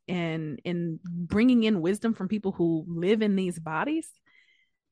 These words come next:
Yeah, man, I get it. Make me wanna cancel my next doctor appointment. I'm not. I'm just saying, y'all.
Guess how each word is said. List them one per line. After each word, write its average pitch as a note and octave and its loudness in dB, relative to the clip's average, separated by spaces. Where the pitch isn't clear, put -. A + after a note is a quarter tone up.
Yeah, B3 6
man, F#4+ 2
I F#4+ 0
get D4 2
it. D3+ 2
Make A#3 -4
me D4+ 0
wanna C4+ 2
cancel D4+ -6
my F#4 -2
next F#3+ 0
doctor E3 -4
appointment. E3 -2
I'm B3+ 6
not. D3+ 2
I'm G#3+ 0
just G#3+ -8
saying, D3 -8
y'all. D3+ -10